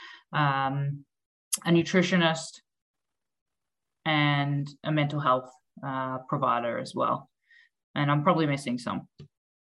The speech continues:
However, I think the concept of, you know, each sport and person having this kind of bubble of people around them to help,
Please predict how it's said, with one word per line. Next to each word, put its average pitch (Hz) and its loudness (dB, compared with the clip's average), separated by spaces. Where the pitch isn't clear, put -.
However, 170 8
I - 0
think 170 -2
the 180 -2
concept 202 4
of, 170 4
you 160 -4
know, 156 4
each 160 0
sport 165 2
and 151 -4
person 156 0
having 147 -2
this 147 -6
kind 156 2
of 147 -2
bubble 156 4
of 151 -4
people 147 -4
around 139 2
them 143 -2
to 147 -8
help, 160 4